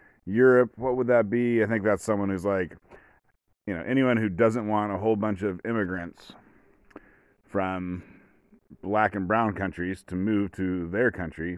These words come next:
basically, that's, that's the modern day Nazi. And, you know, all this stuff, it's, like, easy for you to say, like, people saying stuff, it doesn't hurt my feelings. I mean, I don't know if that's true.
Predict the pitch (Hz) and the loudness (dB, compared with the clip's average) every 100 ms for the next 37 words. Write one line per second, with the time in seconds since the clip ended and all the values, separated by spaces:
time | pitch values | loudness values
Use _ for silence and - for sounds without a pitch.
0 | 90 90 - 87 90 95 - _ 104 117 | -6 -6 -6 -6 -4 -4 -6 _ -4 -2
1 | - 107 104 92 87 82 82 80 80 78 | -2 -2 2 0 -2 -6 -6 -6 -8 -10
2 | - 82 82 - - - _ _ - - | -10 -14 -14 -18 -20 -20 _ _ -4 -4
3 | - - - 123 127 131 135 120 - 113 | -4 -14 -8 -4 2 4 4 4 4 2
4 | 87 90 101 90 - - - 131 160 160 | 2 -2 -2 -2 -6 -18 -4 -2 0 0
5 | 135 117 139 104 - 87 82 85 98 _ | 2 2 4 2 0 -2 0 -2 -6 _
6 | - - _ _ - - - - 85 82 | -20 -20 _ _ -4 -4 -4 -8 -8 -8
7 | - - - - - - 151 127 107 131 | -12 -20 -20 -20 -18 -6 -2 0 2 2
8 | 127 101 101 92 85 87 82 104 117 117 | 2 0 0 0 0 -6 -2 2 2 2
9 | 110 104 - - - - _ _ _ 110 | -2 -4 -12 -20 -20 -20 _ _ _ -6
10 | 104 107 87 101 117 127 127 127 - _ | -4 -4 -6 -4 -2 -2 -4 -8 -14 _
11 | - - - 85 - 98 90 85 78 85 | -20 -20 -14 -8 -2 -2 -2 -6 -6 -6
12 | 82 - 87 87 | -8 -8 -6 -6